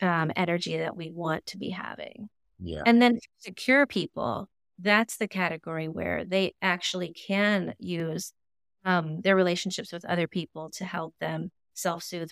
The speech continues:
Speaker 1: pretty easily without chasing, without a lot of anxious pursuit or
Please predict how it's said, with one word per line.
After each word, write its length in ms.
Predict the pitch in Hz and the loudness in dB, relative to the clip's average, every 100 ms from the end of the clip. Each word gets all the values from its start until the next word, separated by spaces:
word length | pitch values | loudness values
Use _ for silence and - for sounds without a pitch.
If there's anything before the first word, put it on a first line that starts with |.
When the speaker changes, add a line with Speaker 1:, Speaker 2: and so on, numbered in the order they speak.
| - | -2
Speaker 1:
pretty 200 | 180 156 - | -2 0 0
easily 400 | 233 226 226 226 | 2 4 6 6
without 440 | 190 170 - 202 - | 4 -2 -2 -2 -2
chasing, 460 | - 202 196 208 190 | -4 -4 -4 -2 -2
without 380 | 185 170 185 | -2 -2 -4
a 40 | 208 | -2
lot 220 | 190 180 | 0 0
of 100 | 175 - | 0 -6
anxious 500 | 180 180 180 175 - _ | -8 -4 -6 -6 -12 _
pursuit 520 | - 175 - 165 170 - | -8 -6 -4 -4 -4 -8
or 440 | 175 175 190 202 | -6 0 2 2